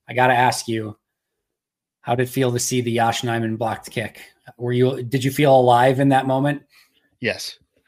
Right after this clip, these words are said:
Speaker 2: absolutely. Um, they're trying for blocks all night. I don't know if you saw 'em on punt team, um, or, you know, they're on punt return, but that's the reason Jayden Reed was fair catch and everything. They were trying to block it every single time that they were back there punting.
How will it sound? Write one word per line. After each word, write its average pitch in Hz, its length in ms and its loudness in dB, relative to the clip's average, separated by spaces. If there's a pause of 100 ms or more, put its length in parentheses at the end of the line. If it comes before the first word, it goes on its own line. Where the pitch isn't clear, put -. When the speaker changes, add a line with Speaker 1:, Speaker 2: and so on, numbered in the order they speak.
(280)
Speaker 2:
absolutely. 104 760 -4 (380)
Um, 113 600 0
they're 180 180 2
trying 214 280 4
for 131 100 -6
blocks 135 580 -2 (260)
all 123 140 -2
night. 120 260 2
I 104 100 -2
don't 120 120 -2
know 127 80 -4
if 123 120 -12
you 117 80 -12
saw 123 160 -4
'em 110 100 -4
on 98 140 -10
punt 120 220 -6
team, 101 240 -14 (460)
um, 101 540 -8
or, 101 320 -8
you 104 140 -16
know, 90 120 -14
they're 113 200 -8
on 101 140 -8
punt 110 200 -10
return, 98 380 -18 (420)
but 101 240 -10
that's 123 220 -4
the 117 80 -10
reason 110 380 -10
Jayden 110 280 -8
Reed 113 160 -10
was 98 140 -14
fair 104 160 -14
catch 117 300 -4
and 101 80 -14
everything. 92 340 -16
They 107 100 -14
were 104 100 -10
trying 110 240 -12
to 95 60 -16
block 101 320 -12
it 104 60 -18
every 107 180 -20
single 101 240 -16
time 110 240 -16
that 98 120 -16
they 107 80 -14
were 104 120 -14
back 104 260 -14
there 95 120 -20
punting. 107 360 -12